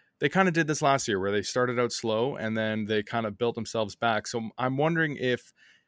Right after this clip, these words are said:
um, that was, you know, the, the issue that they had with Key, is that two years running, um, by the preseason test, they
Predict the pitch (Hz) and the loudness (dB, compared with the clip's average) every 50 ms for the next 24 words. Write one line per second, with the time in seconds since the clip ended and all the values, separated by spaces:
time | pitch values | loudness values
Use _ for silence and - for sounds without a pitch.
0 | _ _ _ - 113 113 107 107 107 101 104 110 113 120 131 127 - 120 110 113 | _ _ _ 0 2 2 2 2 0 2 4 6 6 6 6 4 0 -2 0 2
1 | 117 117 113 113 110 104 - - - - 123 110 104 101 101 101 - - - 110 | 2 2 2 0 0 -4 -4 -6 -6 -4 -2 0 0 0 0 -2 -4 -6 -10 -12
2 | 101 107 113 110 107 107 107 101 87 101 113 - - 107 117 - - 123 113 113 | -8 -6 -4 -2 -2 -2 -2 -4 -4 -8 -8 -6 -4 -4 -4 -2 -4 -2 -4 -2
3 | 107 110 107 101 107 110 113 120 120 120 123 127 - _ - - 135 135 139 160 | -2 -2 -2 0 2 2 2 2 2 0 -2 -4 -6 _ -4 -2 0 0 0 -2
4 | 180 208 - - 120 110 98 104 113 107 104 101 101 - _ _ _ _ _ _ | -4 -8 -6 -6 -4 -4 0 2 2 4 4 2 0 -2 _ _ _ _ _ _
5 | _ _ _ - - 151 151 156 156 135 131 131 131 120 110 104 110 110 113 127 | _ _ _ -4 2 2 4 4 4 4 6 4 4 4 0 0 0 0 0 0
6 | 143 170 170 - - 110 107 107 107 104 101 101 101 104 - _ _ _ _ _ | -2 -4 -8 -6 -2 -2 0 0 0 0 -2 -4 -4 -6 -8 _ _ _ _ _
7 | _ _ _ _ - 120 117 113 110 - - 131 123 - 123 113 117 120 104 - | _ _ _ _ 2 2 2 2 2 0 -2 -2 -2 -2 -4 -4 -4 -6 -2 0
8 | 107 110 131 - - - 104 104 107 107 104 104 104 104 101 | 0 0 0 -2 -8 -8 -4 -2 0 0 2 0 0 -2 -4